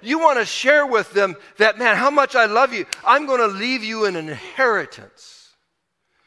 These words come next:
And some of you kids are already looking forward to that. Stop it right now. Don't be looking so forward to an inheritance. But why are you looking forward to an inheritance? Because you know it's good. Right? You know it's good.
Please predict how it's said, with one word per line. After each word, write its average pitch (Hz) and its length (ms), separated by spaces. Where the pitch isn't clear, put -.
And 139 100
some 247 180
of 214 80
you 180 140
kids 208 320
are 143 80
already 143 280
looking 127 240
forward 135 280
to - 60
that. 101 220
Stop - 320
it - 160
right 113 200
now. 113 260
Don't 123 160
be 110 100
looking 95 340
so 98 140
forward 101 280
to 110 120
an 104 100
inheritance. - 720
But 247 180
why 320 220
are - 20
you 311 160
looking 302 240
forward 294 320
to 277 100
an 277 80
inheritance? 254 600
Because 294 480
you 247 140
know 208 300
it's - 200
good. 285 400
Right? 254 300
You 139 140
know 117 160
it's 139 120
good. 277 380